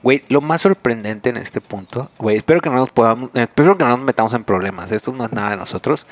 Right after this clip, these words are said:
pero las autoridades en ambos países le dan visto bueno, güey. El ma-,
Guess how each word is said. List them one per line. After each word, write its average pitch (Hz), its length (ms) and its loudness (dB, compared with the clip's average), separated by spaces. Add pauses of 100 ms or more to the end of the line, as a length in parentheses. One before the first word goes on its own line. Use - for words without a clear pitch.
(100)
pero 110 320 2
las 123 180 -2
autoridades 101 640 -2
en 104 140 -4
ambos 156 320 0
países 139 420 2
le 120 200 2
dan 131 280 0
visto 131 460 -2
bueno, 127 380 2
güey. 82 300 -6 (200)
El 107 160 -2
ma-, 104 240 -2